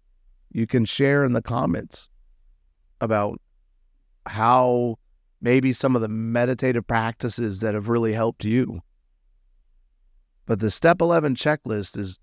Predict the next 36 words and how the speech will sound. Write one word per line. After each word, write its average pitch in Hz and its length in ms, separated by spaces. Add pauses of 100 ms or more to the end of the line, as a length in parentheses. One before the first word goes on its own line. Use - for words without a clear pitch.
(100)
is 95 240 (420)
not 113 280
real 131 120
complicated. 98 640 (400)
Have 113 260
you 113 120
gone 117 500
to 165 80
God? 104 340
Remember, 117 460
these 117 240
are 143 80
yes 135 320
or 135 80
no 117 260
questions. - 580 (880)
Have 107 160
you 107 120
gone 120 400
to 175 100
God 113 320
and 110 160
asked 110 320
forgiveness 110 560
for - 160
your 113 140
wrongs? 113 500 (540)
Yes 95 240
or 107 80
no? 147 260 (1040)
Have 104 160
you 110 80
gone 127 320
to 165 80
God 120 240
and 110 160